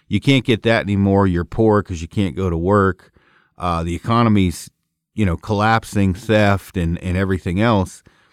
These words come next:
Is that gonna be worse than if everybody kept doing their mo-, normal job? That's the big question. What damage is each one gonna cause? And it's very good, uh,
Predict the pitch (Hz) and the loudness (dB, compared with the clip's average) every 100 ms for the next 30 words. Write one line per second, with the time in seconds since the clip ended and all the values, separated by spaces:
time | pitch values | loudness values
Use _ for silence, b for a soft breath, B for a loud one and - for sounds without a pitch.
0 | b b b - 95 107 107 104 101 90 | b b b -10 -2 0 2 2 2 2
1 | 92 98 - - 87 85 82 80 78 - | 2 2 0 -4 -2 0 -2 -4 -10 -12
2 | 85 95 90 90 85 101 - 85 87 85 | -6 -4 -2 -2 -4 -4 -6 -4 -2 -2
3 | 82 90 - 92 92 82 76 95 87 113 | -2 -4 -2 -2 0 0 -2 -2 0 0
4 | 101 101 104 78 101 95 - 76 73 _ | 0 -2 -2 -2 -4 -4 -6 -8 -8 _
5 | - 78 117 117 98 104 101 87 85 92 | -20 -6 -2 -2 0 0 2 0 -2 -4
6 | 85 92 87 78 73 82 82 76 73 - | -4 -4 -4 -4 -8 -8 -8 -10 -14 -20
7 | - 233 311 330 - - _ - 87 95 | -6 0 2 2 -4 -20 _ -10 -2 -2
8 | 202 104 104 101 107 110 | 0 0 0 2 2 0